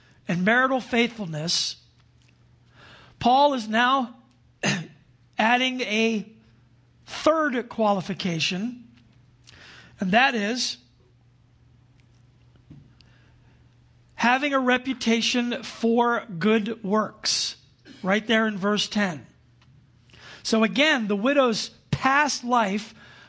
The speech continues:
comes under scrutiny in making a decision about present support. Now, the verb that's translated there, "having a reputation,"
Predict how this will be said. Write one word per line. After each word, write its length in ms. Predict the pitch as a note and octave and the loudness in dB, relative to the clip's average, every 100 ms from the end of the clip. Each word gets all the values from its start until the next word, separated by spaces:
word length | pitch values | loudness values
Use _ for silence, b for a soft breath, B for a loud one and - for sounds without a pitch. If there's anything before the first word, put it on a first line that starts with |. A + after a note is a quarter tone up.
| B | B
comes 380 | - C4 B3+ G#3+ | 0 2 2 -2
under 340 | A3+ C#4 D4 | -2 0 0
scrutiny 720 | A#3 - - E4 D#4+ A3 F#3+ | 0 -2 0 0 0 -2 -2
in 140 | G#3 G#3 | 0 0
making 340 | A#3 A#3 A#3+ | 0 0 -2
a 60 | A3+ | -2
decision 720 | A3+ A3+ D4 C#4+ G3+ G3+ G#3+ | 0 0 0 0 0 -2 -2
about 420 | G#3 A3+ A3+ A3+ | 2 2 2 -2
present 460 | - B3 B3 A#3+ A3 | -2 0 0 -4 -6
support. 720 | A3+ - A#3 G#3 C#3 - - _ b b b b b b b | -6 -4 -2 -2 -4 -12 -16 _ b b b b b b b
Now, 280 | A3 A#3 F#3 | 0 2 0
the 100 | F3+ | -2
verb 360 | F#3 B3+ F4 E4+ | 0 2 0 -2
that's 200 | B3 - | -6 -2
translated 680 | C4 C#4 B3 A3+ G#3 F#3+ D#3+ | 0 0 0 0 0 0 -2
there, 360 | E3+ F3 G3 B B | -2 0 -2 B B
"having 640 | B - B3 C#4+ C#4+ D4 B3+ | B -2 2 2 2 -2 -2
a 140 | A3 | -2
reputation," 1160 | A#3 A3+ A#3+ A#3 A3+ A3+ A#3 A3 C#3+ C#3+ G3 | 0 0 0 -4 -2 0 0 -2 -6 -8 -12